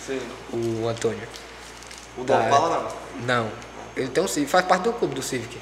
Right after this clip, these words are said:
Speaker 2: Acho que o Diego deve conhecer. Daí, tio, "Preciso buscar um carro. Acabei de ganhar um carro, não sei o quê." Ele, "Oxi, vamos buscar agora", não sei o quê. Ele gosta mais do que eu, pronto.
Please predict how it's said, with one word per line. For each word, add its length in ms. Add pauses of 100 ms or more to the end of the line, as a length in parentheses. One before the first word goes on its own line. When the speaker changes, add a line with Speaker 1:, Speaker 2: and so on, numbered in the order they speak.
(140)
Speaker 2:
Acho 140
que 80
o 40
Diego 240
deve 120
conhecer. 420 (880)
Daí, 420
tio, 200
"Preciso 380
buscar 260
um 80
carro. 240
Acabei 240
de 60
ganhar 180
um 60
carro, 240
não 60
sei 120
o 40
quê." 140
Ele, 160
"Oxi, 360
vamos 240
buscar 340
agora", 240
não 80
sei 140
o 40
quê. 120
Ele 100
gosta 260
mais 200
do 60
que 160
eu, 180
pronto. 320